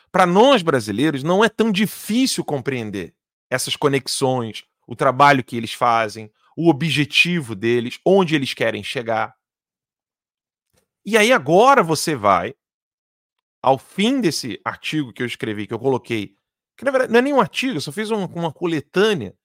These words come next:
de dados históricos precisos sobre a criação do Estado de Israel como um, um, um Estado socialista, né? Porque assim nasceu o sionismo, dentro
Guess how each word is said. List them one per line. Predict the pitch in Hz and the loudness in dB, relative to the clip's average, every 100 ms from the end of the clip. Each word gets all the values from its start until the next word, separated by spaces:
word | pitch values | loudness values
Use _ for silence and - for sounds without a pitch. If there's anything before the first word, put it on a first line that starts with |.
| _ _ - | _ _ -14
de | 110 | -10
dados | 143 123 110 98 104 | 0 4 4 2 -4
históricos | - - - 113 107 131 - 247 - - _ _ | -8 -8 0 2 2 0 -8 -18 -20 -20 _ _
precisos | - 139 - 117 113 110 117 226 - _ _ _ _ _ | -4 -4 -4 -6 -6 -6 -8 -12 -14 _ _ _ _ _
sobre | - 160 139 | -8 -4 -4
a | |
criação | 117 135 107 170 220 | -2 -4 -4 -4 -6
do | |
Estado | 185 151 135 | -4 -4 -4
de | 117 | -8
Israel | 113 95 90 98 - _ - | -10 -8 -6 -8 -10 _ -2
como | 170 190 226 160 - | 4 6 6 2 -6
um, | 139 131 - _ _ _ _ - | -8 -8 -12 _ _ _ _ -14
um, | 101 101 92 90 85 78 76 _ _ _ _ _ _ _ _ _ _ | -10 -8 -6 -8 -10 -12 -16 _ _ _ _ _ _ _ _ _ _
um | 135 131 | -6 -4
Estado | 117 - 107 104 104 _ | -4 -2 0 0 -6 _
socialista, | - - 175 190 143 147 233 - - _ _ | -8 -4 0 0 0 -4 -8 -10 -16 _ _
né? | 104 | -16
Porque | - - | -14 -8
assim | 110 - 202 | -8 -6 -6
nasceu | 208 - 147 | -6 -6 -8
o | |
sionismo, | - 117 92 98 156 180 - _ _ _ _ _ | -4 -4 -4 -6 -8 -12 -18 _ _ _ _ _
dentro | - 104 151 190 - 107 90 | -10 2 4 4 0 -6 -8